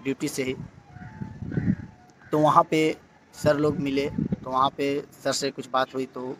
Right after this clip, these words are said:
उनसे मैंने पूछा, ऐसे ही बात बात में बात निकली कि, कि "sir, चौदह सौ पन्द्रह का मेरिट list कब आएगा? मेरे जितने भी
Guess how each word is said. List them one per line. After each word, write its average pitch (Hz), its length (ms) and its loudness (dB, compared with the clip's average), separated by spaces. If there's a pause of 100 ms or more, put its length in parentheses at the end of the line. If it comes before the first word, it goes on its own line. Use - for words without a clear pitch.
(300)
उनसे 147 240 -2
मैंने 156 240 0
पूछा, 143 400 -2 (300)
ऐसे - 140 0
ही 190 40 0
बात 160 160 6
बात 165 180 4
में 160 140 2 (1300)
बात 147 200 2
निकली 151 280 0
कि, 143 360 -2 (580)
कि 135 80 -6
"sir, 151 260 6
चौदह 135 240 2
सौ 135 120 -2
पन्द्रह 127 240 -4
का 135 120 -2
मेरिट 131 260 -8
list - 240 -8
कब 123 160 -4
आएगा? 123 240 -2
मेरे 123 220 -6
जितने 139 340 -2
भी 135 240 -2